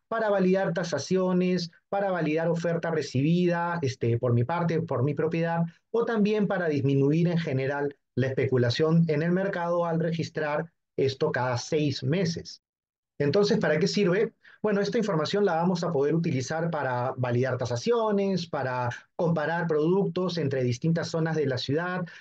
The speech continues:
para aplicar factores de corrección, para, digamos, eh, evaluar si la oferta que yo estoy recibiendo por mi propiedad es adecuada, o también, y también para disminuir la especulación, ya que vamos a estar haciendo actualizaciones semestrales.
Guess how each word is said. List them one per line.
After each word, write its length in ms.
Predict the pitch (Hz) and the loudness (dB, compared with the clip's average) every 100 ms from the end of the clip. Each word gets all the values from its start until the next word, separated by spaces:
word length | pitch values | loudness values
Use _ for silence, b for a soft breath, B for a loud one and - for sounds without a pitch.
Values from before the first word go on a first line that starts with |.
| B | B
para 180 | 175 185 | -4 0
aplicar 320 | 175 170 208 | 0 0 0
factores 400 | - - 185 180 | -2 0 0 2
de 100 | 175 | 2
corrección, 720 | 165 127 120 - 196 196 196 180 B B - | 2 0 -2 0 0 2 0 0 B B -6
para, 420 | 170 165 165 165 | -2 0 0 0
digamos, 580 | 160 170 185 185 190 170 B B | 2 2 4 2 0 -4 B B
eh, 280 | - 151 165 165 | -4 -2 -2 -2
evaluar 520 | 160 160 160 190 208 | 0 2 4 2 2
si 120 | 180 | 0
la 80 | 156 | -2
oferta 340 | - 190 170 | -2 -2 -2
que 100 | 143 | -2
yo 80 | 147 | -2
estoy 200 | 151 175 | 0 0
recibiendo 540 | 160 123 143 160 165 165 | -2 0 0 2 2 0
por 300 | 127 120 123 | 0 0 0
mi 180 | 175 | 0
propiedad 560 | 175 156 127 135 151 156 | 0 -2 -2 -4 -4 -4
es 180 | 143 - | -4 -4
adecuada, 720 | 143 127 123 156 160 165 165 B B | -2 0 0 0 2 0 -2 B B
o 140 | 196 | 0
también, 400 | 214 214 214 214 | 2 2 2 0
y 140 | 214 220 | 0 -2
también 440 | 165 147 160 160 | 0 2 2 0
para 200 | 156 143 | 0 0
disminuir 600 | 127 120 127 123 143 165 | 0 2 2 2 2 0
la 200 | 170 156 | 0 -2
especulación, 880 | 139 - 175 202 202 - 202 196 185 | -4 -2 -2 0 0 0 0 2 2
ya 140 | 175 | 2
que 140 | 170 165 | 0 0
vamos 260 | 156 160 | 0 -2
a 20 | |
estar 200 | - 156 | -2 -4
haciendo 360 | 151 - 147 151 | -4 -2 0 2
actualizaciones 800 | 147 127 120 - 113 139 143 131 b _ _ _ | 0 0 -2 -4 -2 -2 -2 -4 b _ _ _
semestrales. 800 | 175 147 127 117 90 85 78 - | -2 2 2 2 -2 -2 -6 -18